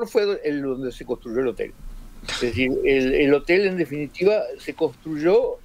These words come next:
en, que era un hotel, un hotel de baños. Pienso que se construyó allí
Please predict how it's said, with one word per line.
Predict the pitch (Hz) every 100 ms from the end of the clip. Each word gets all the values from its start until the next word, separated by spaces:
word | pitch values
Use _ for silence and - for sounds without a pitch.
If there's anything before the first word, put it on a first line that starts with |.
| -
en, | 151 135 135 131 127 131 123 - - - - - - -
que | 175
era |
un | 170
hotel, | 156 165 175 147
un | 143 160
hotel | 147 165 160 127 123 120
de | 127
baños. | 151 165 147 135 247 - - - - - - -
Pienso | 151 175 185
que | 151
se | 170
construyó | 156 131 143 139 170
allí | 151 151 196